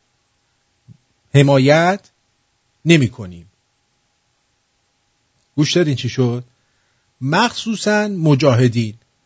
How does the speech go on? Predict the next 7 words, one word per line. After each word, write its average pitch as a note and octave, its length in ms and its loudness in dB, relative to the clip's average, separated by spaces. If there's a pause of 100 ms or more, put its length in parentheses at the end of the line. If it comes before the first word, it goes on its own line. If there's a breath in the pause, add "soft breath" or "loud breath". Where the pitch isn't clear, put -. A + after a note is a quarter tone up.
(220)
اصلاً D#3 540 -2
ما D#3+ 200 0
با C3+ 160 0
مجاهدین C3 920 0
هیچ E3+ 420 -2
کاری A2+ 600 2
نداریم. C3+ 1400 0